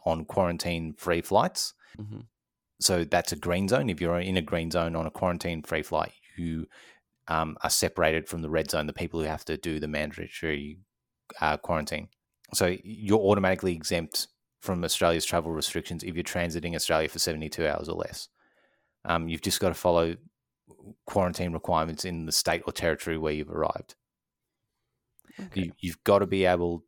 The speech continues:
Speaker 1: to, to qualify for that, you've gotta be able to secure an onwards ticket on a red zone flight that departs Australia no more than seventy-two hours after the initial entry. Um,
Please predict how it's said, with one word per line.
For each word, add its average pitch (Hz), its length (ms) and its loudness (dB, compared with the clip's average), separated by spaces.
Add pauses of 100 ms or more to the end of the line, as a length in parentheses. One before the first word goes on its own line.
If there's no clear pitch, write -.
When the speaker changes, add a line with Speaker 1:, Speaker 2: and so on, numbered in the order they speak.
Speaker 1:
to, 87 180 2
to - 180 -10
qualify 101 380 6
for 82 80 -4
that, 85 180 2
you've 82 240 -10
gotta 92 220 6
be 87 100 4
able 85 180 4
to 80 80 -12
secure 87 680 0
an 82 100 0
onwards 92 340 2
ticket 87 340 0 (100)
on 85 120 0
a 80 80 0
red 85 240 2
zone 87 240 0
flight 110 300 2
that 87 100 -4
departs - 440 0
Australia 80 340 2
no 85 300 0
more 87 240 0
than 82 200 -6 (220)
seventy-two 87 520 0
hours 78 260 2 (120)
after 87 500 0 (360)
the 85 100 -2
initial 80 320 -2
entry. 80 360 -8 (1120)
Um, 87 320 0